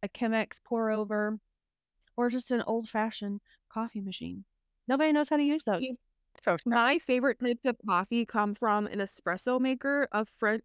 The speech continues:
Speaker 2: a French press, or a percolator. Those are my three favorite types of coffee, especially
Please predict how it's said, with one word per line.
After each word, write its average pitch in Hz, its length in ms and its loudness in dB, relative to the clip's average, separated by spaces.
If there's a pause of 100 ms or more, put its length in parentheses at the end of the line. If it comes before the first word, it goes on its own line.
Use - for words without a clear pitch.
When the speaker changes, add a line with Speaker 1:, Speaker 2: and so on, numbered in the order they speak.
(140)
Speaker 2:
a 208 80 -2
French 233 360 -2
press, 240 300 0
or 208 140 0
a - 60 -4
percolator. - 800 -6 (460)
Those 226 260 2
are 302 80 2
my 247 220 2
three 226 500 -2
favorite 208 460 -4
types 196 360 -8
of 180 120 -8
coffee, 170 480 -8
especially 269 920 -2